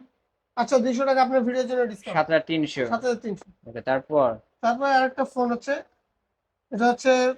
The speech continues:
Speaker 2: Vivo
Speaker 1: Vivo
Speaker 2: ওয়াই নাইনটি থ্রি।
Speaker 1: ওয়াই নাইনটি থ্রি,
Speaker 2: হুম।
Speaker 1: আট দুইশো ছাপ্পান্ন ভেরিয়েন্টের, সাড়ে চার হাজার এমএএইচ ব্যাটারি, চার হাজার পাঁচশো এমএএইচ এর ব্যাটারি।
Speaker 2: হুম।
Speaker 1: এটা যারা নেবেন তাদের জন্য only পাঁচ হাজার দুইশো টাকা।
Speaker 2: Only পাঁচ হাজার দুইশো টাকা।
Speaker 1: Only পাঁচ হাজার দুইশো।
Speaker 2: ওকে, Vivo ওয়াই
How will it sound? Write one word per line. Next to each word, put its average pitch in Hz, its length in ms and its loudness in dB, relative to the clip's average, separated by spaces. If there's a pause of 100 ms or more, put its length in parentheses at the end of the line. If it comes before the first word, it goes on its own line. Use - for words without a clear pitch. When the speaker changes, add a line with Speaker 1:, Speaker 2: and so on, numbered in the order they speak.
(260)
Speaker 2:
Vivo 226 100 -2
Speaker 1:
Vivo 277 260 8
Speaker 2:
ওয়াই 175 220 8 (100)
নাইনটি 254 360 4
থ্রি। 214 60 0
Speaker 1:
ওয়াই 175 120 0
নাইনটি - 0 -
থ্রি, 214 100 -4 (500)
Speaker 2:
হুম। 127 180 -4
Speaker 1:
আট 262 180 4
দুইশো 277 260 -4
ছাপ্পান্ন 269 300 -2 (120)
ভেরিয়েন্টের, 262 460 0 (480)
সাড়ে 254 300 0
চার 285 180 2
হাজার 285 180 2 (120)
এমএএইচ 277 180 0 (100)
ব্যাটারি, 269 360 -2 (840)
চার 247 140 6
হাজার 269 220 2
পাঁচশো 277 260 0
এমএএইচ 262 200 0
এর 240 80 -2
ব্যাটারি। 214 280 -6 (480)
Speaker 2:
হুম। 123 240 -4 (260)
Speaker 1:
এটা 247 200 2
যারা 277 220 4
নেবেন 285 280 4
তাদের 262 260 2
জন্য 277 160 -2 (200)
only 277 300 -4
পাঁচ 247 200 2
হাজার 269 240 0
দুইশো 247 260 -6
টাকা। 180 140 -10 (100)
Speaker 2:
Only 123 160 -6 (100)
পাঁচ 208 180 6
হাজার 190 240 0
দুইশো 190 280 0
টাকা। 170 200 0
Speaker 1:
Only 285 220 -2
পাঁচ 262 160 2
হাজার 269 240 2
দুইশো। 190 240 -8
Speaker 2:
ওকে, 127 200 -4
Vivo 143 240 -6
ওয়াই 147 120 2